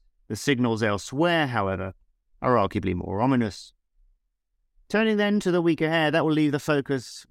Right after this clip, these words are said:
very firmly on incoming growth and inflation data.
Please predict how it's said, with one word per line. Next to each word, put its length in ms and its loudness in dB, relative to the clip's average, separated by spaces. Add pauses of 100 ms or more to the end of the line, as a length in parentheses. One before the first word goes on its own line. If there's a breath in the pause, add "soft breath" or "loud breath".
very 300 2
firmly 320 2
on 120 4
incoming 480 -2
growth 540 -2
and 240 0
inflation 840 -2
data. 560 0